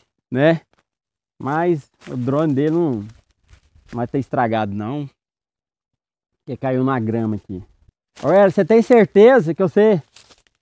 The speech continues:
Você tem certeza que você treinou trinta horas, cara? Tem certeza? <laughs> Tô, tô, tô meio duvidando dessas trinta horas suas, hein?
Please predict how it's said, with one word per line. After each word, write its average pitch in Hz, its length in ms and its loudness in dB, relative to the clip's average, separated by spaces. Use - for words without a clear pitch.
Você 180 60 0
tem 233 180 6
certeza 233 380 4
que 240 60 4
você 240 120 4
treinou 208 340 6
trinta 220 420 4
horas, 214 380 6
cara? 104 320 -2
Tem 220 180 4
certeza? 214 400 4
<laughs> - 1700 -4
Tô, 220 540 2
tô, 214 180 0
tô 226 220 4
meio 247 200 4
duvidando 277 540 4
dessas 214 220 2
trinta 226 380 4
horas 208 320 6
suas, 190 360 6
hein? 220 160 2